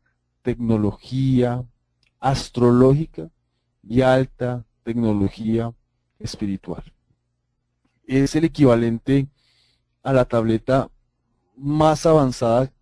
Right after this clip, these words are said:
creada por el occidente, o sea, al Galaxy, eh, o al iPad. Bueno, el calendario maya es el equivalente a eso a nivel astrológico y a nivel,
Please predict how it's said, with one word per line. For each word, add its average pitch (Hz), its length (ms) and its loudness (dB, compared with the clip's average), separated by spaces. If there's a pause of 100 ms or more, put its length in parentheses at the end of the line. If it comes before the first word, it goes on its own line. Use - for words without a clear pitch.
(160)
creada 117 380 0
por 127 200 2
el 110 80 2
occidente, 104 560 -6
o - 640 -20
sea, 95 400 -4 (300)
al 101 500 -12
Galaxy, 123 880 -2 (1300)
eh, 98 500 -6 (540)
o 110 180 2
al 113 340 0
iPad. 127 280 -2 (480)
Bueno, 95 260 -10
el 127 140 -16
calendario 110 440 -4
maya 135 460 -2
es - 460 -12
el 135 140 -6
equivalente 107 760 -6 (600)
a 120 200 -4
eso 135 300 0
a 151 40 0
nivel 117 200 2
astrológico 107 640 -4
y 113 60 -2
a 107 60 -4
nivel, 95 400 -8